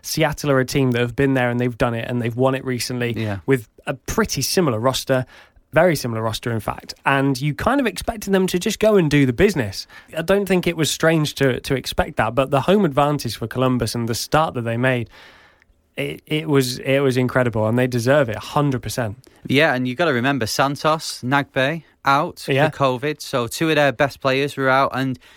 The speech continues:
Speaker 1: And they were
Speaker 2: it could
Speaker 1: missing a lot of players in the semi-final as well.
Speaker 2: They were.
Speaker 1: And the
Speaker 2: Uh,
Speaker 1: conference final.
Speaker 2: yeah, uh,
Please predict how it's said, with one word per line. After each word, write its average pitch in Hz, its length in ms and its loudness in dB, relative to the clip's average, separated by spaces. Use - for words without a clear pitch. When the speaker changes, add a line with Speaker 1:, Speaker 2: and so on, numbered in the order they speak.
Speaker 1:
And 160 120 4
they - 20 8
were 170 40 6
Speaker 2:
it 165 40 6
could 175 40 8
Speaker 1:
missing 190 220 4
a 190 40 8
lot 190 120 6
of 175 80 -2
players 175 240 2
in 165 140 4
the 160 180 0
semi-final 131 640 0
as 117 140 -4
well. 147 240 2
Speaker 2:
They 151 140 0
were. 180 320 2
Speaker 1:
And 143 120 4
the 139 60 4
Speaker 2:
Uh, 113 40 0
Speaker 1:
conference 151 340 0
final. 107 420 -6
Speaker 2:
yeah, 143 280 2
uh, - 40 -6